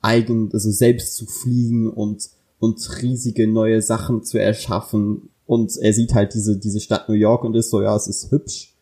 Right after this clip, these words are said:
aber ihr habt das ja nicht mal hinbekommen, ein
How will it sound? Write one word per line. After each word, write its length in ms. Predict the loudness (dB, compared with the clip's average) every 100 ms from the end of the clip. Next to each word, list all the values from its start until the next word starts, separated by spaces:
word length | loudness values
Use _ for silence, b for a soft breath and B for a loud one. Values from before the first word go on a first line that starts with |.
| _ -2
aber 600 | 0 4 4 4 0 -4 -8 -2
ihr 340 | 2 2 2 -2
habt 160 | -4 -2
das 100 | 0
ja 100 | 0
nicht 160 | 0
mal 160 | 2 4
hinbekommen, 520 | 4 2 0 0 0
ein 720 | 0 0 0 -2 -6 -10 -14